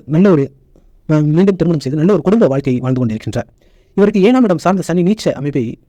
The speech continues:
கொடுத்து, திருமண அமைப்பாக இருக்கட்டும், அது நான்காம் அதிபதி நீச்சமாக இருப்பதன் காரணமாகவே இவருக்கு திருமண பிரிவை கொடுத்திருக்கின்றது. மற்றும் ஏழாம் இடம் கூட்டணி பந்த அமைப்பை உறுதி செய்வதாகவும்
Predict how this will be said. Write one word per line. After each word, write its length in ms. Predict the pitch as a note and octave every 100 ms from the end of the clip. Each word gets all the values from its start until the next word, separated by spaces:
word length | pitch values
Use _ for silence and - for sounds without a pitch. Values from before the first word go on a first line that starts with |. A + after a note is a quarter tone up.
| _ -
கொடுத்து, 220 | E3+ - B2+
திருமண 240 | - F3+ E3
அமைப்பாக 340 | D3 E3+ E3 B2+
இருக்கட்டும், 280 | A#2+ A2+ C#3
அது 80 | D3
நான்காம் 340 | D#3+ D4 B3+
அதிபதி 220 | D3 C#3 C#3+
நீச்சமாக 300 | E3+ D#3+ C#3 C3
இருப்பதன் 260 | C3 B2 - _ _ -
காரணமாகவே 460 | D#3 F#3+ D#3 D#3+ E3
இவருக்கு 220 | B2+ B2 B2+
திருமண 260 | D3+ E3
பிரிவை 300 | - F3+ G#3+
கொடுத்திருக்கின்றது. 520 | - - A2+ A2 A2+ - _ _ _ -
மற்றும் 280 | A#3 B3+ G#3+ F#3 - _ _ _ _ _ -
ஏழாம் 240 | G#3 A3
இடம் 140 | F#3 F#3+
கூட்டணி 260 | A#3+ G#3 C#3+
பந்த 220 | E3+ A3+
அமைப்பை 220 | D3 C3+ C#3+
உறுதி 220 | F3+ G3+
செய்வதாகவும் 500 | D3 A#2+ A#2 C3+ G#3+